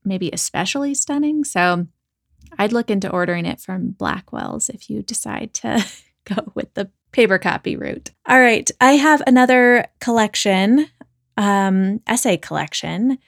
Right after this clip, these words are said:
before I finish us off with my final favorite novel of the winter. But I got, um,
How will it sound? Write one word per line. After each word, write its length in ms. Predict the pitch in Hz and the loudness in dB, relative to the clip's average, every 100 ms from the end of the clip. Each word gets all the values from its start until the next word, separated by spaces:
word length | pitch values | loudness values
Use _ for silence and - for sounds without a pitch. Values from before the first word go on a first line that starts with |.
| _ _ _ _ | _ _ _ _
before 480 | 196 - 196 185 - | -8 -4 0 0 0
I 160 | 180 | -2
finish 480 | 185 190 180 175 - - - | -2 -4 -4 -4 -8 -12 -12
us 180 | 185 - | -10 -8
off 240 | 165 170 | -10 -8
with 240 | 175 160 _ _ _ _ 202 | -8 -10 _ _ _ _ -10
my 180 | 180 175 _ _ | -10 -10 _ _
final 440 | 185 170 170 185 185 | -4 -4 -4 -6 -6
favorite 380 | - 175 - | -6 -4 -2
novel 840 | 190 202 220 226 180 - 202 254 262 - | 0 2 4 4 2 -4 -2 -2 -4 -2
of 180 | 190 180 | -2 -2
the 80 | 165 | -4
winter. 380 | 175 156 165 165 | -6 -6 -6 0
But 320 | 170 160 - _ _ _ _ - | 2 0 -2 _ _ _ _ 2
I 640 | 214 233 247 254 262 - - - | 4 6 6 6 4 0 -6 -2
got, 600 | 208 196 190 - - - _ _ _ _ _ _ - | 2 2 0 -2 -6 -8 _ _ _ _ _ _ -2
um, 480 | 202 185 175 180 | 2 4 2 -2